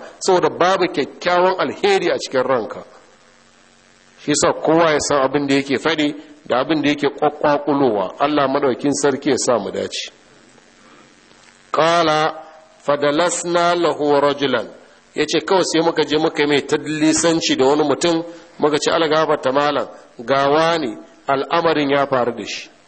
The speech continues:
Shi sa kana karatu irin wannan ko?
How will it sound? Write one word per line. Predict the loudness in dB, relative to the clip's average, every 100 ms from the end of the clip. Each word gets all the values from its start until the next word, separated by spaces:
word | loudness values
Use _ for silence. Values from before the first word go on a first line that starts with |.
| _ _ _ -20 -20 -20 -4
Shi | -2
sa | 2 0 2
kana | 0 0
karatu | 0 -2 -2 -2
irin | 0 2
wannan | 2 2 0
ko? | -2 -8